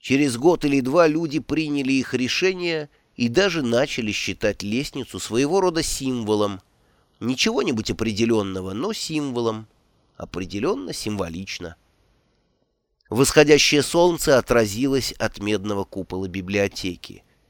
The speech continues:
Бруто мысленно отметил себе, что неплохо бы узнать, как продвигаются дела со строительством нового крыла. Слишком много людей стало посещать библиотеку.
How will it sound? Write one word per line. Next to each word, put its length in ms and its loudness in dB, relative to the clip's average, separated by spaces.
Бруто 480 2
мысленно 680 2
отметил 540 0
себе, 400 0
что 220 -4
неплохо 500 -2
бы 140 -4
узнать, 460 -2
как 280 -2
продвигаются 840 2
дела 340 2
со 160 -4
строительством 1000 0
нового 420 0
крыла. 600 -2
Слишком 520 -4
много 380 0
людей 360 2
стало 340 2
посещать 560 -4
библиотеку. 840 0